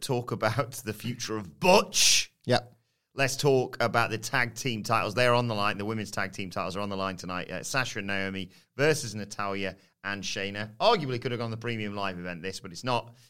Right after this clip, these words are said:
Speaker 1: It's on telly. And can we, are we gonna see new women's tag champs tonight?
Speaker 2: We're not.
Speaker 1: Oh.
Speaker 2: But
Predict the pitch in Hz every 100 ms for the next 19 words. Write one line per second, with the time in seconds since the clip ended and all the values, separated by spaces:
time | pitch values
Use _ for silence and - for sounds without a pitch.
0 | _ - 131 113 113 104 104 98 95 90
1 | - 160 165 - 120 160 151 131 - 131
2 | 123 135 139 131 - - 123 135 131 -
3 | - 143 - 151 139 - 135 135 190 247
4 | - - - _ 208 233 180 123 - -
5 | - 92 _ _ _ _ 139 160 120 143
6 | -